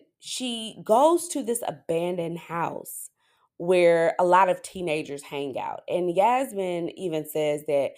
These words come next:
you know, they don't really know why they were hanging out there other than it was just like a, a free, n-, n-, you know,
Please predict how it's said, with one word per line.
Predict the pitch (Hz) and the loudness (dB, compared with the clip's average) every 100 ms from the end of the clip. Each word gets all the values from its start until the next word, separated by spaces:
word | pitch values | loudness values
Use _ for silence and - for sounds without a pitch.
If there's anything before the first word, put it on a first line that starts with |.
| - - - | -20 -20 -2
you | 233 | 4
know, | 202 | 6
they | 240 | 4
don't | 240 202 | 2 -2
really | 214 180 | -4 -4
know | 170 160 | -2 -2
why | 151 147 160 175 | 4 6 6 6
they | 190 | 2
were | 185 202 | 2 -2
hanging | 180 180 175 | -4 -4 -4
out | 170 175 | -4 -4
there | 180 180 | -4 -2
other | - 196 | -2 -4
than | 180 175 | -4 -4
it | 175 180 | -4 -6
was | 175 | -6
just | 170 147 | -6 -6
like | 143 | -2
a, | 139 143 - _ _ _ - | -2 -2 -6 _ _ _ 2
a | 175 165 - _ _ | 4 4 -4 _ _
free, | 240 254 240 220 214 214 214 _ _ _ _ _ _ | -4 -2 -2 -4 -8 -10 -16 _ _ _ _ _ _
n-, | 160 175 - _ 185 | -6 -6 -8 _ -10
n-, | 185 175 233 | -8 -8 -4
you | 233 | -4
know, | 139 127 | -4 -8